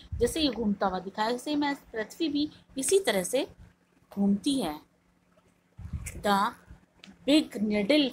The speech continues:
fixed through the globe is imaginary axis on which the earth rotate। जो ये ग्लोब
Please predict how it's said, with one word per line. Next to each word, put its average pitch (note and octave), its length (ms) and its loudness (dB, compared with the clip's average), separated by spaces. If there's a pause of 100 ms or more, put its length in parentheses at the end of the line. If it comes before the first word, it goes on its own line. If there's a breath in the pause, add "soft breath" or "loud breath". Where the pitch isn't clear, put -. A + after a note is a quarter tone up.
fixed G#3+ 400 2
through F3 300 -2
the A#3 140 8 (460)
globe A#3+ 280 6
is D#4+ 220 0
imaginary B3+ 720 2
axis D4 380 -2 (240)
on G3 120 0
which G#3+ 460 -4 (420)
the F#3 200 4 (300)
earth G3 160 0
rotate। F3+ 480 -6 (440 soft breath)
जो D#4 120 4
ये E4 120 2
ग्लोब A#3+ 460 2